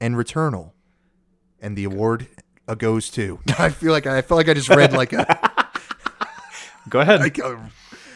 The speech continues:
Speaker 1: um, ah, man, I'm, I'm, I'm, let me, let me let you know where my head is at, okay? Because there's a lot of good games here, and I want to give you Resident Evil Remake two. Like, deep down, I want to.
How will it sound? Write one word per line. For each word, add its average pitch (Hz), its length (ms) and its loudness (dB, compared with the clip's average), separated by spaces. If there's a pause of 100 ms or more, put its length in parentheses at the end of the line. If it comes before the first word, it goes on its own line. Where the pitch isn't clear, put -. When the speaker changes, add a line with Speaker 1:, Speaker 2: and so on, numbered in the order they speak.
(560)
Speaker 1:
um, 107 540 -4 (960)
ah, 165 240 -2
man, 160 300 2
I'm, 135 180 0
I'm, 143 240 -4 (100)
I'm, 147 240 -4 (300)
let 180 140 -6
me, 208 120 -4
let 185 100 -6
me 190 200 -6 (280)
let 151 140 0
you 139 80 -2
know 135 80 0
where 123 100 -4
my 113 100 -4
head 107 180 -6
is 90 100 -12
at, 90 240 -10 (180)
okay? 107 320 -4
Because 101 280 -6 (360)
there's 139 120 -10
a 131 40 -10
lot 160 180 0
of 143 60 -8
good 127 140 -4
games 107 240 -6
here, - 280 -16 (200)
and 104 500 -4 (840)
I 127 140 0
want 131 520 -4
to - 120 -10
give 131 260 -8
you 123 160 -4
Resident 110 400 -4
Evil 107 180 -6
Remake 101 460 -8
two. 85 360 -16
Like, 95 160 -18 (100)
deep 123 380 -10
down, 110 380 -4
I 98 120 -8
want 104 360 -8
to. 135 420 -6